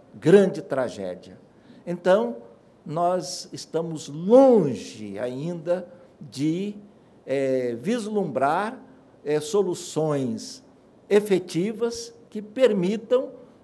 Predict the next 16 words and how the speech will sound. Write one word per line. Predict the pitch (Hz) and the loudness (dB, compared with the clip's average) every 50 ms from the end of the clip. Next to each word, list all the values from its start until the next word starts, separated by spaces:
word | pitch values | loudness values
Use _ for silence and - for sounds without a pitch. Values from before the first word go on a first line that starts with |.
| _ | _
uma | 180 175 196 208 214 208 220 226 220 220 - - - - - | -2 -2 0 0 0 0 -2 -2 -4 -8 -12 -20 -20 -14 -10
recomposição | 131 131 127 - 208 277 285 - 277 254 254 - 233 226 220 - 214 214 202 - 190 175 202 233 233 - - - - - | -8 -6 2 4 4 4 6 4 0 -2 -2 0 0 0 0 0 -4 -8 -8 -2 -2 -2 -2 -2 -6 -8 -14 -20 -20 -20
de | - 156 190 | -8 -6 -4
um | 226 220 | -4 -4
quadro | - - 151 147 147 151 147 151 156 | -4 -2 0 0 0 0 -2 -4 -10
que | 151 - | -14 -14
foi | - - 156 147 | -10 -10 -8 -6
destruído | 143 156 147 - - 135 120 127 131 131 139 139 | -6 -8 -8 -8 -10 -8 -6 -6 -6 -6 -6 -6
desta | 127 139 139 135 - 151 | -4 -4 -6 -6 -8 -10
maneira. | 143 156 170 165 135 104 92 95 - - - - - - - - - - - - - _ _ _ _ - - - - - - - - - _ - - - - | -8 -8 -8 -8 -8 -10 -12 -14 -18 -20 -20 -20 -20 -20 -20 -20 -20 -20 -20 -20 -20 _ _ _ _ -20 -20 -20 -20 -20 -20 -20 -20 -20 _ -20 -20 -20 -4
A | - 147 | -2 -2
cidade | 151 - 175 160 135 143 131 131 127 117 110 | -2 -2 -6 -2 0 0 0 0 -2 -6 -8
de | 117 | -6
Mariana, | 120 117 123 113 107 104 107 120 135 185 214 208 | -4 -4 -4 -4 -4 -4 -4 -4 -4 -4 -6 -6
que | - - 120 | -8 -8 -8
é | 110 110 | -8 -8